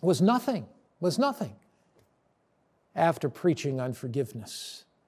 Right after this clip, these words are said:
after preaching on the grace and mercy of God, the power of God to change,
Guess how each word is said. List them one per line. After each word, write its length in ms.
after 280
preaching 500
on 120
the 80
grace 560
and 140
mercy 400
of 120
God, 280
the 80
power 400
of 120
God 240
to 60
change, 640